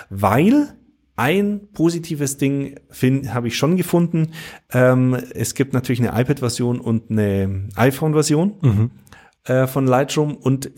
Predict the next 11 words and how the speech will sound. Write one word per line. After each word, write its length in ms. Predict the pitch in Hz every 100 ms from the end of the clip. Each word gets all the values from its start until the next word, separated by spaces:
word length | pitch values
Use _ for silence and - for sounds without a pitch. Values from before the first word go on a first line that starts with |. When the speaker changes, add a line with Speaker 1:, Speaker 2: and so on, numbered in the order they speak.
| -
Speaker 1:
die 200 | 123 120
Lightroom-Version 880 | 113 110 104 139 156 139 131 131 127
auf 140 | 110 -
dem 100 | 113
iPhone 440 | 110 123 127 123
kann 320 | - 110 110 110
Raws 480 | 104 107 120 151 -
mit 180 | 123
der 120 | 120 -
iPhone-Kamera 640 | 131 123 95 98 90 87
schießen. 440 | - 92 87 92